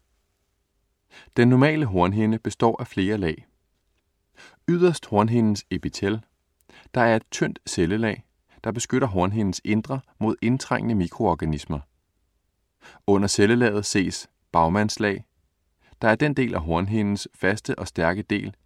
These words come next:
i parentes hornhindens stroma, som er nødvendig for at give øjet mekanisk styrke.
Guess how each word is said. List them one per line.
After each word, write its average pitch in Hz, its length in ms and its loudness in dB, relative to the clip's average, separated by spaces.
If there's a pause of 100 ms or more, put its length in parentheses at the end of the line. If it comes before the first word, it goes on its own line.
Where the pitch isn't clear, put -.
(140)
i - 60 -12
parentes 85 460 -4
hornhindens 85 540 -2
stroma, 87 460 -4 (640)
som 135 160 0
er 135 60 4
nødvendig 139 540 0
for 113 140 -2
at 107 120 -4
give - 160 -4
øjet 85 260 -2
mekanisk 110 560 -6
styrke. 73 460 -6